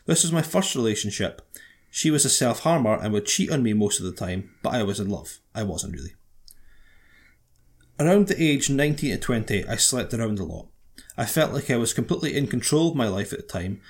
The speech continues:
but looking back now, it was all drug and alcohol fueled. I struggled with boundaries, which often left me sleeping with the wrong people. Now, I do admit I have a very high sex drive and always had,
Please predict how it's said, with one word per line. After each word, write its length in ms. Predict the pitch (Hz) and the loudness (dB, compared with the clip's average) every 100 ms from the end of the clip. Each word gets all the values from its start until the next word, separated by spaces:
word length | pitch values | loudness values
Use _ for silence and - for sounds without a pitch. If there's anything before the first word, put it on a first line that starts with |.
| - - | -18 -4
but 120 | 139 | 0
looking 320 | 151 147 120 | 2 2 0
back 300 | 123 113 - | 0 0 0
now, 220 | 104 101 | 0 0
it 100 | 92 | 0
was 180 | 107 107 | 0 0
all 120 | 113 | -2
drug 360 | 104 123 113 113 | -2 -2 -2 -2
and 80 | - | -2
alcohol 460 | 123 - 110 85 | -4 -4 -6 -6
fueled. 340 | - - - - - _ - - - - | -6 -10 -12 -16 -20 _ -20 -20 -20 -6
I 60 | 139 | -2
struggled 420 | - 180 175 170 | 0 0 0 0
with 200 | 131 117 | -2 0
boundaries, 680 | 135 160 123 87 123 - - - _ | 2 4 2 -2 -4 -4 -8 -16 _
which 160 | 107 110 | -6 -2
often 360 | 147 151 143 | -2 0 2
left 220 | 131 127 127 | 2 0 0
me 80 | |
sleeping 380 | 117 - 143 135 | 2 2 2 2
with 120 | 123 | 2
the 80 | 110 | 2
wrong 200 | 101 98 | 0 0
people. 380 | 165 160 - - _ _ - - - - | 0 0 -4 -14 _ _ -20 -20 -20 -4
Now, 120 | 120 | 0
I 80 | 123 | 2
do 200 | 120 196 | 4 4
admit 320 | 170 113 104 | 4 0 -2
I 80 | 104 | -4
have 220 | 110 113 | -4 -2
a 60 | 101 | -2
very 300 | 117 147 147 | 0 2 2
high 220 | 139 120 | 0 0
sex 380 | - 113 90 - | 0 0 0 -2
drive 300 | 87 82 95 | -6 -6 -4
and 80 | 107 | -2
always 260 | 104 98 - | -2 0 0
had, 240 | 104 | 0